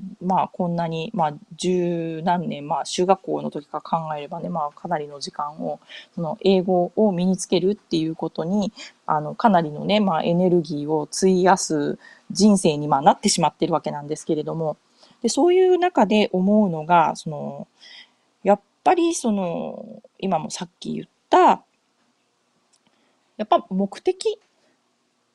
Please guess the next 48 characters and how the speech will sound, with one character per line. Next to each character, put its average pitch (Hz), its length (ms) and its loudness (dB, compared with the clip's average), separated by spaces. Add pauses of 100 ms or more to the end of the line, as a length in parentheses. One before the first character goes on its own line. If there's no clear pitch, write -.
(220)
こ 285 180 0
う 302 60 -2
し - 100 -10
た 320 140 4
い 233 100 0
っ 202 40 -16
て - 240 -6
い 180 120 0
う 175 80 -4
の 165 100 -12
と - 140 -14
か、 - 160 -6
こ 240 200 4
う 254 60 4
い 254 60 0
う 254 80 -4
こ 254 100 -2
と 254 140 -4
が 190 100 -2
で 156 160 -10
き 247 140 -8
る 269 80 -4
よ 254 100 0
う 208 60 -2
に 170 100 -6
な 160 100 -10
り 175 140 -12
た - 160 2
い 254 60 2
っ 247 40 -6
て - 200 -8
い 202 100 0
う 214 100 -4
こ 208 140 -12
と 202 140 -6
と、 269 320 0 (400)
や 208 60 -12
っ - 100 -14
ぱ 240 100 2
り 202 140 -2
そ - 80 -12
の 170 120 -8
言 185 320 -4
葉 190 120 2
の 190 100 -2
習 185 300 -4
得 180 280 -6
が 220 300 2